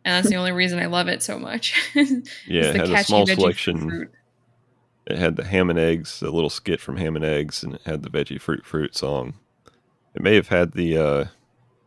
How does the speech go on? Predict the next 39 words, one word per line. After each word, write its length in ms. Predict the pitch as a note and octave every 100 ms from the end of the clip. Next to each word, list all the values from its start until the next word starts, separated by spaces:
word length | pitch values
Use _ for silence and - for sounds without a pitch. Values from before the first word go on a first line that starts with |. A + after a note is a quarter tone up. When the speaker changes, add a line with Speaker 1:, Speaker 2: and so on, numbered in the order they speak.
| -
Speaker 2:
the 80 | -
Serial 400 | - E2+ C#2+ C#2
Sisters. 560 | E2 - - D#2+ - G#3+
Speaker 1:
I 60 |
think 260 | A3 G#3 G3+
so. 380 | - - - G#3+ _ _ _ _
Speaker 2:
The 80 | -
Bugle 300 | - D2+ C#2+
Boy, 400 | C2+ C#2 C2+ D#2+ F#2 _ _ _ -
uh, 120 | A1+
Speaker 1:
Yeah. 300 | F#3 F3 F2+
Speaker 2:
rendition. 480 | D2 D2 - - E2 _ _ _ _ _ _ _ _ _ _ _ _ _ _ _ _ _ _ -
Yeah, 180 | - F#2+
it 60 | G2+
was, 400 | F#2 - - -
it 80 | -
was 100 | G#2
good. 240 | - A2+
And 100 | F2+ F#2
then, 100 | F#2
of 140 | -
course, 640 | G#2+ F#2+ E2+ - - - - -
after 320 | F2+ - F2+
they 140 | D#2
do 240 | D#2 F2+ D#2+
all 140 | D#2+
the 120 | D#2
individual, 720 | B1+ E2 E2 D#2+ F2 D2+ D2+ - _ _ _ _ _ _ _ _ _ -
uh, 200 | - C#2+
pieces, 560 | C2+ - D#2+ D2 C#2 -
then 140 | E2
they 100 | E2
all 140 | D2+ D2
come 200 | - E2
in 120 | D2+
for 120 | -
the 60 | D2+
grand 280 | C#2+ D2+ D2
finale, 480 | C#2 C2+ C2+ C#2